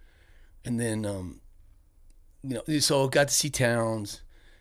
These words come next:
got to see Guy Clark, got to see, uh, uh, Dixie Chicks before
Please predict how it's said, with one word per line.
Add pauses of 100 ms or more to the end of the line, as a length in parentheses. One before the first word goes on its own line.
(120)
got
to
see
Guy
Clark,
got
to
see, (140)
uh, (500)
uh, (320)
Dixie
Chicks
before